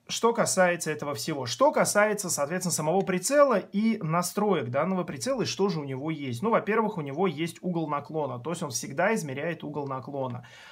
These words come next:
Второе, что у него есть, это один, одно нажатие на пультик, который вы вешаете куда-нибудь в районе руки. А, у вас включается постоянное измерение, а, и куда вы наводите двадцатый пин, то у вас, соответственно, и показывает ту дистанцию.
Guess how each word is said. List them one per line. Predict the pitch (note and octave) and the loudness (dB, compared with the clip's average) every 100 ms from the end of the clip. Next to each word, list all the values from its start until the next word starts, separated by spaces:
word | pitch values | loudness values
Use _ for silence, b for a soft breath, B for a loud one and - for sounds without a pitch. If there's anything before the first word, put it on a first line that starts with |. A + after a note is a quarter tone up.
| B - | B -6
Второе, | - G3+ A3+ A3 F#3+ | 4 6 6 4 2
что | - D#3+ | 0 -4
у | D#3 | -4
него | D#3 D#3+ | -2 -2
есть, | E3 C4 B3+ | -2 -2 -2
это | F#3+ D#3+ D3 | -4 -2 0
один, | D#3+ D#3 E3+ E3 | 0 0 -2 -2
одно | D#3+ E3+ | -2 -2
нажатие | D3+ C#3+ D3+ C3 C3+ | -2 -2 -2 -4 -4
на | C3+ | -6
пультик, | B2 C4+ B3 G#3 | -4 -4 -4 -2
который | G#3 G3+ F#3 E3+ | -2 0 0 0
вы | E3+ E3 | -2 -2
вешаете | E3+ E3+ D#3+ C#3 | -2 -2 -4 -6
куда-нибудь | D#3+ D3+ D3+ C#3+ | -2 -2 -2 -6
в | C#3+ | -2
районе | D3+ D3 D3 C#3+ | -2 -2 -4 -4
руки. | C#3+ B2+ D3+ C#3 B B B B - | -6 -8 -8 -8 B B B B -6
А, | D3 D3 C#3+ C#3+ C#3 C3+ | -2 0 0 0 0 0
у | |
вас | D#3 A3 | 2 2
включается | - E3 E3 G3 F#3 | 0 -4 0 0 0
постоянное | D#3 D#3 - D#3+ E3+ E3 D#3 | -4 -4 -2 0 0 0 -4
измерение, | D3 D#3 D#3 D3 C3+ B2+ A#2 | -4 -4 -2 -4 -4 -6 -6
а, | A2+ A#2+ B2 B2 B2 B2+ | -6 -6 -4 -4 -4 -4
и | B2 E3 E3 | -6 -6 -4
куда | F#3 F3 D#3+ | 2 2 2
вы | |
наводите | D3 D3+ D3+ C3 | 0 -4 -4 -8
двадцатый | C3+ C#3+ C#3 D3 D3+ E3+ | -2 -2 -2 -6 -6 -6
пин, | B3+ C#4+ A#3 | -4 -4 -4
то | F#3 | -2
у | G3 C#3+ | -2 0
вас, | D#3 D#3 | -2 -4
соответственно, | C3 A#2+ D#3 D#3 D3+ C3+ C3 | -8 -8 -8 -8 -8 -8 -8
и | C#3+ | -6
показывает | C#3 C#3+ C3+ C3+ A#2+ | -4 -4 -6 -6 -8
ту | C3+ | -8
дистанцию. | B2 - C3 A2+ - - - | -8 -4 -4 -4 -10 -14 -16